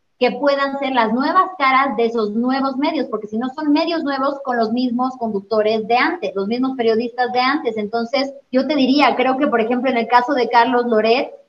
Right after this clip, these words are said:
este, en otro país, al momento de haber ocurrido algo como el montaje, ¿no?, de Florence Cassette,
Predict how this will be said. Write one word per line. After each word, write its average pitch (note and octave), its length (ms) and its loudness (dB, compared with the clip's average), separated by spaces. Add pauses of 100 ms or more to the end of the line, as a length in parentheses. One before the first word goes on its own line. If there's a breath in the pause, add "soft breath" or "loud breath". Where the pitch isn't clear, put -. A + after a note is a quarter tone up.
(140)
este, A3 680 2 (300)
en A#3 220 2
otro F#4+ 300 4
país, A#3 400 2
al A#3+ 120 0
momento A#3 340 0
de A3+ 80 4
haber A3 500 2
ocurrido A#3 580 2
algo A#3 280 6
como G3+ 180 -2
el G3+ 80 0
montaje, G#3 640 4
¿no?, C#4+ 220 4
de D4 200 2
Florence A3 360 0
Cassette, A#3 460 0